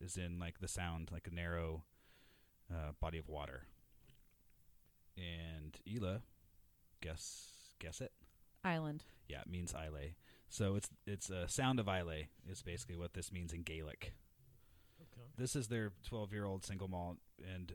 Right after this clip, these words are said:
Speaker 1: uh, most, like, ninety-five percent of their whiskeys are used in blends like,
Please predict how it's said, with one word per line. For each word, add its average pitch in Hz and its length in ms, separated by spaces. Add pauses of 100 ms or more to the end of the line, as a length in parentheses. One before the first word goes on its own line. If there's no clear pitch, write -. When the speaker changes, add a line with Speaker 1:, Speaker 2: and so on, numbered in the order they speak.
Speaker 1:
uh, 95 220
most, 127 360
like, 98 180
ninety-five 110 600
percent 95 400
of 80 120
their 82 220
whiskeys 85 440
are 82 100
used 85 460
in 85 180
blends 87 440
like, 80 380